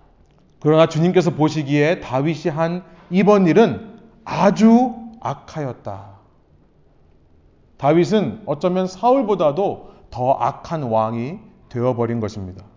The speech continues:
하나님의 계명 중에 육 계명, 살인하지 말라, 칠 계명, 간음하지 말라, 제십 계명, 내 이웃의 아내를,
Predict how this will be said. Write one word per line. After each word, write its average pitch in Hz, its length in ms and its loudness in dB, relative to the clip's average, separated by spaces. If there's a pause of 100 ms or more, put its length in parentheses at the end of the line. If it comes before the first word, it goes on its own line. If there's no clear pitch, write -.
(880)
하나님의 214 380 4
계명 190 320 2
중에 165 420 -2 (220)
육 208 180 0
계명, 170 440 2
살인하지 233 540 2
말라, 147 360 2 (240)
칠 262 240 0
계명, 220 360 4 (220)
간음하지 220 520 4
말라, 160 420 2 (180)
제십 208 380 4
계명, 240 480 4 (220)
내 196 220 10
이웃의 226 400 2
아내를, 196 680 2